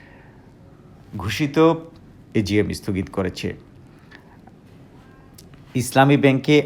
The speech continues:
আসছে বড় সুখবর। ইসলামী ব্যাংকের চেয়ারম্যান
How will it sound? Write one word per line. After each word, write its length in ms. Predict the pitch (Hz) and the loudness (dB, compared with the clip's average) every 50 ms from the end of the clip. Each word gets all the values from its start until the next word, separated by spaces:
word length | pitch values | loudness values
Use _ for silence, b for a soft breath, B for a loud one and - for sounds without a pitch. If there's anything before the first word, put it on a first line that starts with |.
| - 120 | 4 2
আসছে 320 | 117 - - - - - 135 131 113 101 | 2 2 0 -6 -2 0 0 0 2 2
বড় 140 | 107 107 110 104 101 98 - | 2 4 4 2 0 -2 -2
সুখবর। 440 | - 123 - - 117 92 90 85 - - - 127 | -4 -4 -2 -2 -2 -2 -2 -4 -6 -8 -12 -10
ইসলামী 300 | - - 131 123 127 127 120 95 | -4 0 2 2 4 2 0 2
ব্যাংকের 400 | 117 113 104 87 113 117 123 135 131 - - | 0 -2 -2 -2 -2 -2 -2 -4 -6 -8 -6
চেয়ারম্যান 420 | - 131 120 117 113 120 135 156 | 0 0 2 2 2 0 -2 0